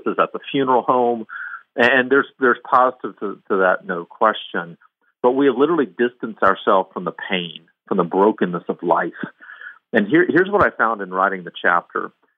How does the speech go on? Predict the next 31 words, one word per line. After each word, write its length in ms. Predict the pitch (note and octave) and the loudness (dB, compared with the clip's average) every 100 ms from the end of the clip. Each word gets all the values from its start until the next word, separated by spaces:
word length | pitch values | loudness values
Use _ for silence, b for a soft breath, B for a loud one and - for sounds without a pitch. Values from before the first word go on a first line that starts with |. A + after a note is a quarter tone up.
| _ _ - | _ _ -4
To 100 | D3+ | 0
the 140 | C3+ | 0
extent 420 | B2 - - F#3+ F#3+ | -2 -4 -2 0 0
that 140 | B2 | 0
you 180 | C3 C3+ | 0 0
and 80 | A#2+ | 4
I 200 | A2 A#2 | 4 4
are 120 | G2+ | 2
willing 340 | G2 A2 A2 G#2 | 0 -4 -4 -4
to 80 | G2+ | -4
lean 500 | F#2+ A2+ B2 B2 A2 | -4 -6 -6 -2 0
into 220 | A2 G#2 | 0 -2
the 100 | F#2 - A#2 | -6 -4 -2
pain, 380 | G#2+ F2+ E2 E2 - _ _ _ - | -2 -2 -8 -16 -20 _ _ _ -4
we 140 | A2 A2 | 0 0
can 160 | G2+ - - | -2 -6 0
celebrate 640 | C3 B2 A2 G2 F2+ E2+ _ _ - | 2 4 2 2 0 0 _ _ -4
the 100 | G2+ | -2
goodness. 440 | - G2+ F2 - - - - _ _ _ _ - | 2 0 0 -10 -12 -18 -20 _ _ _ _ 0
But 80 | G#2 | 2
when 160 | A2 | 2
you 140 | A2 D3 | 2 2
and 80 | D#3+ | 4
I 100 | C#3 | 2
live 240 | A#2+ C3 | 2 -2
in 100 | B2 | -2
denial 680 | G2+ F#2+ F#2+ G2 A2+ C3+ C#3 A2 | -4 -4 0 2 2 0 -2 -4
of 80 | |
the 80 | F#2 - - | -6 -10 -2
sorrow, 640 | A2+ B2+ A2 D2 B1+ - _ _ _ _ _ | 0 2 0 -2 -6 -10 _ _ _ _ _
uh, 100 | - | -10